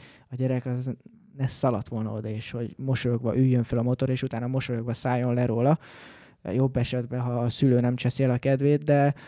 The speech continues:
amúgy, ö, tényleg általában ez jellemző a motorozás, és, ö, saját bőrömön megtapasztaltam, hogy amúgy, ö,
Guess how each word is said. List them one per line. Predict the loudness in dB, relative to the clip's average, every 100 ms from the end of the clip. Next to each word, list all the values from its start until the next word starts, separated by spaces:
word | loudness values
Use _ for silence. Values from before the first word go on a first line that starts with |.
| -14
amúgy, | -2 2 6 6 6
ö, | 4 2 0 -4 -8 -18 -20 _
tényleg | -2 -2
általában | -2 -2 -2 2 2
ez | 2
jellemző | 2 2 2 2
a | 2
motorozás, | 2 2 -2 -4 -8 -10
és, | -10 -8
ö, | -6 -4 -2 -4 -8
saját | _ 4 6 6 2 _ _ _ -2
bőrömön | 2 6 6
megtapasztaltam, | 6 4 2 2 2 2 0 2 2
hogy | 2
amúgy, | 4 6 6 4 2
ö, | -2 2 2